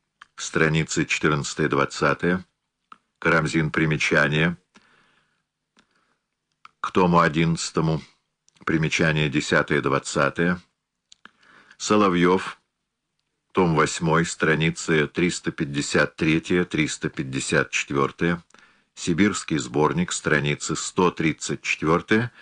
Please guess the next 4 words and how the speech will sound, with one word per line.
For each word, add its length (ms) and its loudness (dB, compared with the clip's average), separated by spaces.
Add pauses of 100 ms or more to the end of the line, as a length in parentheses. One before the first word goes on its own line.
(200)
сто 360 -2
тридцать 680 -8 (200)
восьмая. 580 -6 (3750)
Царицы, 880 4